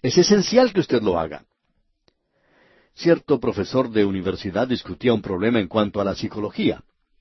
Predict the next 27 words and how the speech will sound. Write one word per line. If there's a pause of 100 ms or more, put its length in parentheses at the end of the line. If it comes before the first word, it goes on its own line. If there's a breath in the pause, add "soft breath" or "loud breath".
(400)
En
el
pasado,
en
las
universidades, (440 soft breath)
se
discutía
en
cuanto
a
qué
sería
más
importante, (300)
si
lo
que
uno
heredaba
de
los
padres (460)
o
el
medio
ambiente.